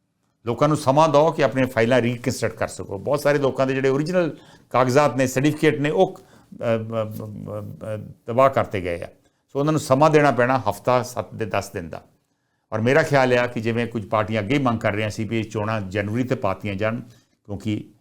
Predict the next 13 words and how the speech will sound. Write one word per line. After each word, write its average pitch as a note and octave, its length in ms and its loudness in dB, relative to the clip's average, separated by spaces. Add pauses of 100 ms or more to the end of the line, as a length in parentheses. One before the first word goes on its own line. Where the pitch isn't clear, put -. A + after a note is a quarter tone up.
(240)
ਅ, F#2 400 -10
ਅਗਲੇ G#2+ 160 -2
ਦਿਨਾਂ A2 220 -2
ਦੇ G#2+ 80 -6
ਵਿੱਚ G#2+ 160 -6
ਸ਼ਹੀਦੀ G2+ 280 -6
ਦਿਹਾੜਾ G#2 280 0
ਆਉਣਾ G#2+ 220 -4
ਵਾ। A#2 220 -10 (360)
ਸੋ C3 80 -2
ਮੈਂ B2+ 220 4
ਮੰਨਦਾ C#3+ 320 4
ਵਾਂ C#3+ 180 2